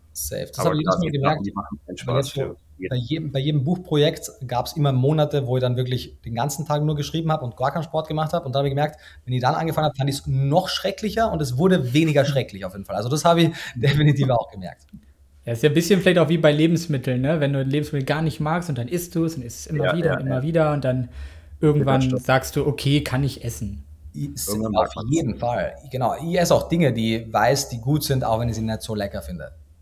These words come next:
Speaker 1: Safe. Me-, Menschen müssen einfach mehr, mehr unkomfortable Situationen aushalten lernen. So, das,
Speaker 3: Word.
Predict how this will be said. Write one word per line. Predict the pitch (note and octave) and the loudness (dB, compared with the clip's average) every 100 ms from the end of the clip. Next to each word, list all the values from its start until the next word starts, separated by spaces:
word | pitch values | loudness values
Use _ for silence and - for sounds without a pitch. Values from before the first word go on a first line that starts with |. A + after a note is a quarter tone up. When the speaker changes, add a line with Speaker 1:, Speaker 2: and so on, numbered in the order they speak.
| - _ _ _ - | -20 _ _ _ -20
Speaker 1:
Safe. | - - - _ - - - - | -18 -18 -20 _ -20 -18 -18 -10
Me-, | D3 D3 | -6 -2
Menschen | D3 F#3+ A3 G#3+ | 0 -2 0 0
müssen | G#3+ | 2
einfach | G3+ F#3 E3 | 0 0 0
mehr, | C#3 D3+ E3+ - - - | 0 2 0 -2 -14 -12
mehr | D3 C#3 D3 D#3 - | -6 -2 0 -2 0
unkomfortable | F3+ G#3 G#3 E3 E3 C#3+ B2+ C#3 C#3+ | 2 2 -2 -6 -2 -2 2 2 0
Situationen | C3+ C3 B2+ - C#3+ B2 | -2 -4 -6 -2 -2 -2
aushalten | G2 A2+ - - G2+ G#2 G2 | -2 -2 -4 -4 -4 -4 -8
lernen. | F#2+ F#2 F#2+ E2 C#2 - - - - - | -4 -4 -4 -8 -10 -16 -20 -20 -20 -20
So, | - G2+ | -14 -10
das, | G#2 A2 | -4 -2
Speaker 3:
Word. | A2+ G#2+ - | -2 -4 -10